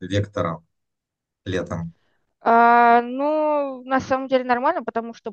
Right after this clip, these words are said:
Speaker 2: после китайцев я особо ничего хуже не ждала, поэтому в целом грустно, конечно, было с Мальдини на самом деле, вот, но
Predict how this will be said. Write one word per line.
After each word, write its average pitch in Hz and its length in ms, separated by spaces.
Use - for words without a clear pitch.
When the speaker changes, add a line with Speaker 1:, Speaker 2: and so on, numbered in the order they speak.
Speaker 2:
после 208 840
китайцев 208 600
я 214 640
особо 214 1160
ничего 214 720
хуже 254 460
не 226 160
ждала, 208 540
поэтому 160 600
в - 180
целом 208 560
грустно, 294 400
конечно, 254 420
было 233 420
с - 360
Мальдини 233 580
на 214 100
самом 190 400
деле, 170 420
вот, 170 280
но 202 720